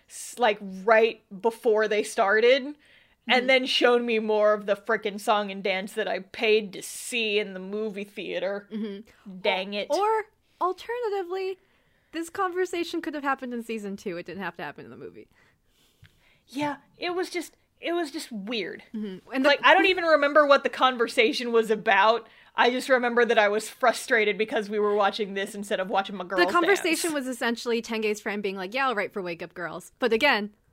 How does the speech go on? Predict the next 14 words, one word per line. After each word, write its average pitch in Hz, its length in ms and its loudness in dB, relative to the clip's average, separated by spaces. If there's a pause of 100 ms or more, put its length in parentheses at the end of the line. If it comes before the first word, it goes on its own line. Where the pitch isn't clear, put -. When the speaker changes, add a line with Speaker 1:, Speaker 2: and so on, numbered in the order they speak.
(140)
Speaker 2:
that 240 160 -2
could 269 100 -6
just 233 140 -8
happen 208 200 -2
in 196 80 -4
season 185 300 -6
two. 214 260 -4
<laughs> - 60 -20 (840)
Speaker 1:
Mm-hmm. 247 420 -8 (100)
Speaker 2:
But 185 240 -4
Speaker 1:
It 240 40 2
was 240 120 -2
dumb. 185 400 -6
Speaker 2:
yeah. 196 280 -8